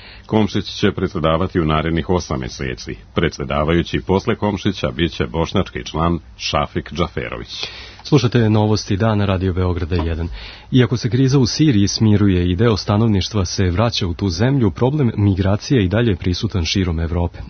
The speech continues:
Speaker 2: Srbija se politikom migracija bavi, između ostalog, radeći na poglavlju dvadeset četiri, pravda, sloboda, bezbednost, čijem napretku Evropska unija pridaje veliki značaj.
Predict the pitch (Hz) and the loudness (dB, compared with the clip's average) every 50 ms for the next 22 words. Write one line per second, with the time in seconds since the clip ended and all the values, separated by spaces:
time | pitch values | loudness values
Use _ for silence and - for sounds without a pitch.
0 | - - - - 113 107 104 113 104 - - - 95 90 - - 95 95 101 107 | -14 -14 -8 -4 -2 0 2 2 0 0 0 0 0 0 0 0 0 2 2 0
1 | 113 - 107 95 92 92 95 101 107 - - 123 98 85 95 104 117 113 110 110 | 0 0 2 2 2 2 2 0 0 0 0 0 0 0 2 0 2 2 0 0
2 | 113 101 120 110 92 92 92 95 92 - - 127 110 92 80 - - - - - | 0 2 0 0 2 2 0 0 0 0 0 0 2 0 0 -4 -10 -16 -18 -18
3 | - - - 107 117 131 131 117 - 110 92 92 - 107 104 104 113 120 110 95 | -12 -4 -2 0 0 0 0 0 2 2 2 2 2 2 0 2 2 2 0 0
4 | 92 92 90 85 78 92 98 101 110 104 - 98 - - 95 87 - - 95 80 | 0 0 0 0 0 0 0 0 0 -2 -2 -4 -4 -2 -2 -2 0 -2 -4 -4
5 | 76 - 101 107 113 101 90 87 85 - - 101 87 98 98 92 95 85 92 82 | -2 -2 0 0 0 0 0 -4 -6 -4 -4 -2 0 0 0 0 0 0 -2 -2
6 | 82 98 98 98 101 85 - - - - - - - - - - 123 110 101 104 | 0 0 2 2 2 0 -2 -6 -14 -18 -18 -18 -18 -8 0 2 2 4 4 2
7 | 98 - 117 110 - - 104 98 - 110 104 98 104 98 - - - 92 92 101 | 2 0 -2 -4 0 0 0 0 2 0 0 0 0 -2 -4 -6 -4 0 2 2
8 | 104 104 104 98 87 - 95 92 87 95 95 92 87 - 90 90 85 76 78 80 | 4 4 2 2 0 0 -2 -2 0 0 0 0 0 -2 -2 -2 -2 -2 -2 -4
9 | - 95 82 101 98 92 - - - | -6 -2 0 2 2 2 0 -4 -8